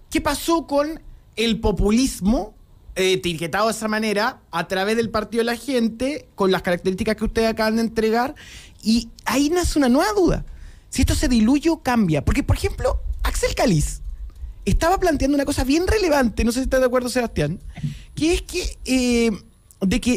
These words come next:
l-, de que el voto republicano no es una golondrina de un solo grado. Yo estoy de acuerdo con eso. Yo creo que es un fenómeno que se ha ido construyendo. Sin embargo, siempre ha existido esa audiencia en Chile.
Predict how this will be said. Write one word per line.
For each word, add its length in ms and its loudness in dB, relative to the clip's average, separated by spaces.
l-, 300 2
de 180 0
que 80 0
el 80 2
voto 240 0
republicano 760 2
no 180 4
es 220 0
una 300 0
golondrina 840 2
de 100 -4
un 80 -2
solo 160 2
grado. 160 4
Yo 80 0
estoy 160 -2
de 60 0
acuerdo 420 0
con 100 -8
eso. 280 -10
Yo 120 2
creo 100 4
que 40 4
es 80 -2
un 120 2
fenómeno 320 4
que 80 0
se 80 2
ha 40 4
ido 100 2
construyendo. 760 0
Sin 300 -6
embargo, 600 0
siempre 580 -2
ha 20 2
existido 580 0
esa 200 0
audiencia 540 2
en 120 2
Chile. 440 -4